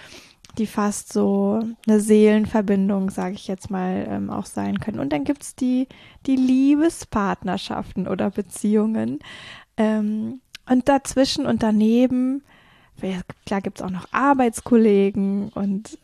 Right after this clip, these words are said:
äh, na, also so. Also es gibt ganz viel und da kann man auch ruhig sich mal fragen, wie ist denn das jetzt eigentlich mit meinem Genital?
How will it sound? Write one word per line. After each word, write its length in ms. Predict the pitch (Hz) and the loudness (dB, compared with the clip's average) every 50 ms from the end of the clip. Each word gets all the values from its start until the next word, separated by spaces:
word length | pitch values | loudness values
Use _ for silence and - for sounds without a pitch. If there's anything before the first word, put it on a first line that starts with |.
| _ - | _ -6
äh, 280 | 254 196 202 185 185 - 262 - | -4 -4 -4 -4 -4 -6 -6 -6
na, 160 | 240 311 - - | -4 -4 0 2
also 440 | 269 254 208 226 220 220 - - - - _ _ - - _ - | 2 4 4 4 4 4 4 0 -4 -14 _ _ -20 -12 _ -2
so. 280 | 208 196 190 180 - - | 2 2 2 2 2 2
Also 180 | - 214 220 247 | 2 2 2 2
es 120 | 254 - | 0 2
gibt 180 | - 330 - - | 0 0 0 0
ganz 280 | 233 226 240 - - | 0 0 0 -2 -4
viel 340 | - - 254 277 311 349 370 | 0 2 4 4 6 4 4
und 240 | - 247 240 233 - - - - - - - - - - _ - _ _ _ _ | 2 2 0 0 -2 -8 -20 -20 -20 -20 -20 -20 -20 -20 _ -20 _ _ _ _
da 220 | - 233 240 262 285 | 2 2 4 4 2
kann 220 | 277 - - 269 | 0 0 0 2
man 160 | 285 285 262 | 2 2 2
auch 200 | - 208 196 - | 0 -4 -2 2
ruhig 200 | 247 277 311 - | 2 2 2 2
sich 180 | - 330 - - | -4 -8 -6 -6
mal 140 | 220 202 180 | -8 -8 -8
fragen, 720 | - - - - 196 196 202 208 220 247 269 277 285 269 - | -10 -16 -14 -12 -10 -10 -8 -8 -6 -6 -6 -6 -6 -6 -8
wie 80 | - 202 | -10 -12
ist 200 | - 202 - - | -14 -12 -8 -6
denn 80 | 302 302 | -4 -2
das 220 | 247 220 - - | -2 -2 -4 -4
jetzt 200 | 233 220 - - - | -8 -8 -8 -10 -12
eigentlich 680 | - 214 220 220 226 226 - - 233 220 - - - - - | -8 -6 -4 -4 -4 -4 -4 -4 -6 -6 -6 -10 -14 -6 -2
mit 200 | 214 202 - - | -2 -2 -2 -2
meinem 300 | 214 208 208 208 208 208 | -4 -2 -2 -2 -2 -2
Genital? 880 | - 196 190 196 196 208 - - - - - - - - - 180 180 | -2 -2 -2 -2 -2 -4 -6 -10 -10 -8 -8 -8 -10 -10 -14 -16 -16